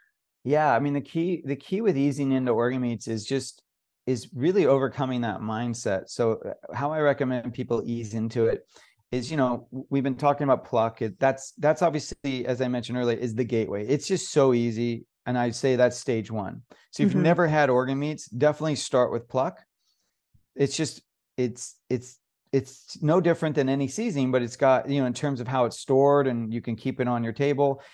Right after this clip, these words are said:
Speaker 1: and you can just treat it like salt and pepper and just sprinkle it on your food. But what's good about starting with pluck too is it helps to start to change your palate, 'cause it's very, it's very, I, I mentioned earlier, it's umami.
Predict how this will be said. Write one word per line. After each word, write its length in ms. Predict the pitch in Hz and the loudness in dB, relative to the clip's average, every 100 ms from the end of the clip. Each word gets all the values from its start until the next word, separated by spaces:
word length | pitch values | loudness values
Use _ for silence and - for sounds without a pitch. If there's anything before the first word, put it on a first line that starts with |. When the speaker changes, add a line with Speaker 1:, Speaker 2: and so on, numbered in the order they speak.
| - | -8
Speaker 1:
and 120 | 127 | -4
you 60 | 123 | -2
can 160 | 131 | -2
just 240 | 127 131 - | -2 -4 -4
treat 220 | 135 123 | 0 0
it 80 | 104 | 2
like 160 | 117 | -2
salt 220 | - 117 98 | 0 -4 -2
and 100 | 107 | -4
pepper 280 | 110 110 | -4 -2
and 100 | 110 110 | -4 -4
just 160 | - | -8
sprinkle 340 | - 120 113 117 | -6 -6 -2 -2
it 80 | |
on 140 | 113 110 | 0 -4
your 100 | 104 | -4
food. 320 | - 104 98 _ _ _ _ _ _ _ _ _ _ _ - | -2 -4 -4 _ _ _ _ _ _ _ _ _ _ _ -2
But 140 | 143 - 143 - 117 - | -2 -4 -18 -12 -12 -4
what's 260 | 131 160 - | 2 2 2
good 200 | 170 190 | 2 4
about 320 | 180 156 101 - | 6 4 2 -6
starting 500 | - - 139 135 151 | -12 0 4 6 4
with 200 | 156 139 | 0 0
pluck 240 | - 135 - | 0 0 0
too 200 | 135 156 | -2 0
is 140 | 147 | -2
it 120 | - | -6
helps 300 | - 147 - | -2 -2 -2
to 100 | 180 | -6
start 340 | 156 - 139 135 | -2 2 2 2
to 100 | - | -6
change 340 | - 135 120 | -2 -2 -2
your 100 | 120 | -4
palate, 440 | - 120 117 104 - | -2 0 2 0 -4
'cause 160 | - 117 | -8 -6
it's 200 | 120 - | -8 -8
very, 280 | 107 127 131 | -2 0 0
it's 200 | 127 123 | -2 -2
very, 320 | 131 139 139 | 2 4 4
I, 140 | 127 123 | 2 0
I 40 | |
mentioned 340 | 123 127 123 123 | -4 -6 -4 -2
earlier, 180 | 127 117 | 0 -2
it's 180 | - - | -4 -6
umami. 680 | 120 113 113 123 113 98 | -4 -2 -2 -2 -2 -6